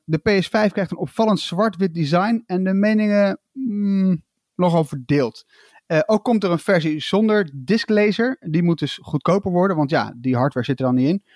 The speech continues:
Sony kondigde ook de eerste games voor de P S vijf aan, waaronder, eh, Horizon Forbidden West, de opvolger van Horizon Zero Dawn van het Nederlandse Guerrilla Games. Eh, dat spel verschijnt pas in twintig eenentwintig.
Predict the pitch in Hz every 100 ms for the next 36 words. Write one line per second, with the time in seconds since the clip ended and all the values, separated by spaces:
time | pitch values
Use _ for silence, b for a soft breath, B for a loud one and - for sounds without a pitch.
0 | B B B B - 214 214 214 202 170
1 | 175 240 220 175 180 202 170 151 170 240
2 | - 196 - 190 175 - 185 170 175 175
3 | - - 147 156 175 151 135 - - 139
4 | 127 160 190 170 156 - 151 151 151 135
5 | 147 233 - - - - - 156 151 143
6 | 143 135 143 143 135 123 139 131 139 156
7 | 160 b b b 160 160 165 190 185 160
8 | 160 156 156 180 185 151 147 202 226 -
9 | b b b b 165 160 160 160 - 170
10 | - 208 196 - 165 185 170 - 160 156
11 | - 143 139 - 175 165 147 - - 143
12 | 135 - 147 120 107